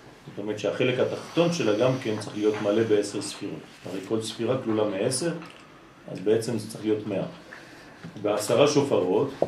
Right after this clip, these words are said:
שעל ידי זה יתוקנו גם עשר הספירות שבחב"ד, זה כבר ספירות העליונות יותר, שלה, כמו שכתוב בסידור האריזה. אז אנחנו ממלאים את העשרות, את,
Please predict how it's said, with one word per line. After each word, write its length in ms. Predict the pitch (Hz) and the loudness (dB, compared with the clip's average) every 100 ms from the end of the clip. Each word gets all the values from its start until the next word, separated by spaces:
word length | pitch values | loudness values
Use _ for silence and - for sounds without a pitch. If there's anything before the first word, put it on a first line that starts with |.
| - - | -4 -6
שעל 180 | 95 | -4
ידי 200 | 98 107 | 0 0
זה 160 | 110 165 | 4 4
יתוקנו 560 | 131 - 107 131 131 120 | 4 2 -2 0 0 2
גם 160 | 123 127 135 | 2 2 -4
עשר 280 | 120 127 | -2 0
הספירות 480 | 117 - - 123 156 | 0 -2 -2 2 2
שבחב"ד, 880 | - 98 107 - - 117 110 131 156 - - - - - - - - - | 0 -2 -4 -2 4 6 6 6 2 -2 -14 -18 -18 -18 -18 -18 -16 -14
זה 80 | 92 90 | -12 -6
כבר 160 | 98 92 85 | -4 -4 -4
ספירות 360 | - 104 98 95 | -8 -4 -2 -2
העליונות 380 | 90 87 104 127 - | -4 -2 -4 -4 -4
יותר, 220 | 190 185 - - - - - - - - - | -4 -4 -6 -16 -18 -20 -20 -20 -20 -18 -8
שלה, 420 | - 131 170 175 - - - - - - 117 | 2 4 4 2 -6 -20 -20 -20 -20 -18 -8
כמו 120 | 117 | -6
שכתוב 420 | - 110 117 107 | -2 -4 0 0
בסידור 800 | 107 - - - - 95 107 104 | 0 -4 -10 -12 -6 0 6 6
האריזה. 360 | 95 98 82 76 - - - | 6 2 -2 -6 -10 -16 -12
אז 100 | 98 | -10
אנחנו 260 | 98 - | -8 -2
ממלאים 420 | 113 107 117 131 | 0 2 2 2
את 140 | 120 123 | 0 2
העשרות, 680 | 110 107 110 123 143 131 - - - - | 2 2 2 6 6 4 0 -14 -20 -14
את, 140 | - | -8